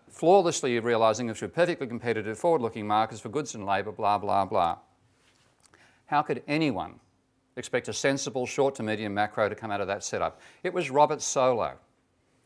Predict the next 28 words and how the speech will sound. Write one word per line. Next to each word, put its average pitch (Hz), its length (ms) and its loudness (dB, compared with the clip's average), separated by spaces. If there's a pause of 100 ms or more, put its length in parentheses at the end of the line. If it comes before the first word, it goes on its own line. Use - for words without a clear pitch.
(360)
He's 170 180 0
been 170 160 -4
screaming 185 640 0
at 113 160 -6
these 95 240 -4
guys - 560 -8
for 131 220 -6
a 131 40 0
decade 131 440 -2
or 110 100 -4
more, 107 400 -2 (360)
saying 127 260 -2
what 139 140 0
you've 123 120 -2
done 113 160 0
is 104 140 -8
totally 165 360 0
nonsensical. 117 840 -6
You 110 140 -8
can't 156 340 -2
do 131 80 -4
macroeconomics 101 680 -6
this - 200 -12
way, 101 180 -4 (220)
and 117 120 -4
they've 120 140 -2
ignored 117 400 0
him. 69 180 -10